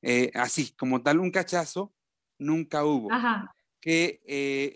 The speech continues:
Speaker 1: en aquel momento, que fue hace, hace veinte años,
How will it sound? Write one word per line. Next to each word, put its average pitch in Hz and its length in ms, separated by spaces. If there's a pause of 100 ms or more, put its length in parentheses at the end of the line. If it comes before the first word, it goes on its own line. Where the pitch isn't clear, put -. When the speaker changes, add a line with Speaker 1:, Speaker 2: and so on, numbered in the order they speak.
(140)
Speaker 1:
en 135 340
aquel 185 300
momento, 190 480
que - 100
fue 151 140
hace, 143 400
hace 139 240
veinte 143 400
años, 135 480